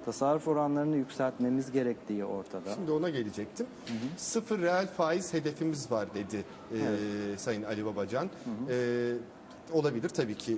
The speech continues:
Speaker 2: e, her iktidarın, e, ve bunu
Speaker 1: Evet.
Speaker 2: gerçekleştirecek bir takım siyasi değil. Yani siyasi karar vermeye çalışırsanız sonucu kriz oluyor biliyoruz
Speaker 1: Hı hı.
Speaker 2: ama ekonomik,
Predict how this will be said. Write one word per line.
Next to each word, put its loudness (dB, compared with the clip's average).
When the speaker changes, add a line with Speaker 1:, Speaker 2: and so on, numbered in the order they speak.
Speaker 2:
e, 0
her -2
iktidarın, -2
e, -4
ve -2
bunu -2
Speaker 1:
Evet. -6
Speaker 2:
gerçekleştirecek -2
bir -8
takım -6
siyasi -2
değil. -2
Yani -4
siyasi 2
karar 2
vermeye 2
çalışırsanız -2
sonucu -4
kriz -2
oluyor 0
biliyoruz 0
Speaker 1:
Hı 4
hı. 2
Speaker 2:
ama -2
ekonomik, 0